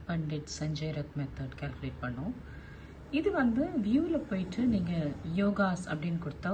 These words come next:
ஒரு பர்சன் பிறந்த என்னென்ன யோகாவோ அத்தனையும் வந்து அது காட்டும், நமக்கு எக்ஸ்பிளனேஷன் கொடுக்கும். So it's a very, uh, interesting table to know exact-ஆ என்னென்ன யோகங்கள்ல ஒருத்தவங்க பிறந்திருக்காங்க அப்படின்றத வந்து ரொம்ப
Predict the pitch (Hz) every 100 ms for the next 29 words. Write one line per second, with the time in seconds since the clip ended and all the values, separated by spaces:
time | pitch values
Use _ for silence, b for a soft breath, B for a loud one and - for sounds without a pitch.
0 | 214 185 170 170 170 185 175 165 147 151
1 | 147 147 151 170 180 165 156 151 147 135
2 | 165 160 - 143 156 156 139 151 170 165
3 | 202 277 B B B B - 160 147 151
4 | 143 135 131 - 160 151 143 143 131 117
5 | 127 147 147 - 147 - 147 139 147 160
6 | 156 151 - - B B B B - -
7 | 143 139 131 170 165 170 - 175 160 -
8 | 156 156 190 196 180 160 156 156 139 -
9 | - - - - - 170 - 170 - 196
10 | 175 185 190 190 170 170 165 165 160 151
11 | 151 156 156 156 B B B - 185 180
12 | 170 151 147 170 165 165 147 - 143 127
13 | 135 127 120 - 156 147 151 151 147 135
14 | 156 147 143 180 165